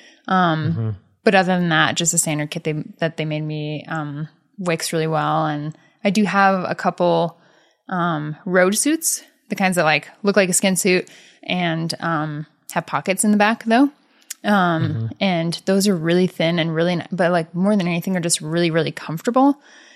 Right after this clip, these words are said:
Speaker 1: And
Speaker 2: Yes.
Speaker 1: so, um, I could see myself, uh, wearing that on a couple of the days. Um,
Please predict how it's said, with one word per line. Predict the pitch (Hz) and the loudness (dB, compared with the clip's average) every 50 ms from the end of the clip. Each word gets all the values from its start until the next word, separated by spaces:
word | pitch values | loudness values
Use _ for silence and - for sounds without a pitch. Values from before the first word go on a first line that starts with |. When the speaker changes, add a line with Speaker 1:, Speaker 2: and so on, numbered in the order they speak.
| - - _ - | -20 -20 _ -4
Speaker 1:
And | - 202 202 | -2 0 2
Speaker 2:
Yes. | 196 - | 4 4
Speaker 1:
so, | - 202 180 180 175 175 165 - - | 4 4 4 4 4 2 0 -4 -6
um, | - 170 170 165 156 151 151 156 151 156 147 - _ _ _ _ - - | -6 -4 -4 -2 -2 -4 -6 -6 -8 -10 -12 -14 _ _ _ _ -12 -6
I | - 202 | -4 -2
could | 190 196 180 - | -2 -2 0 0
see | - 202 208 | 2 2 4
myself, | 208 202 202 196 190 170 - - 180 170 170 170 170 170 160 - - - - - - - _ _ _ - 285 247 | 4 4 4 4 4 2 0 0 2 2 2 2 2 0 -2 -6 -12 -18 -20 -20 -20 -20 _ _ _ -18 -10 -6
uh, | 214 165 165 165 165 160 160 160 160 160 165 156 - _ _ _ _ _ _ _ _ _ _ | -2 0 2 2 4 4 4 2 2 0 -2 -4 -8 _ _ _ _ _ _ _ _ _ _
wearing | - 190 196 190 185 180 175 175 180 185 180 175 170 160 - - - | -2 0 2 2 2 2 2 2 0 0 0 -2 -4 -6 -8 -6 -2
that | 175 180 160 156 160 - - | 0 2 2 2 2 0 0
on | 160 160 | -2 -2
a | 160 | -2
couple | - 165 156 180 180 | -4 -2 0 0 0
of | 180 175 | 0 0
the | 185 | 0
days. | 180 196 190 190 190 190 180 175 - - - - - - | 2 2 2 4 2 2 0 0 -2 -4 -6 -10 -14 -8
Um, | - 165 160 160 151 156 156 156 156 | -6 -4 -4 -4 -4 -4 -4 -6 -6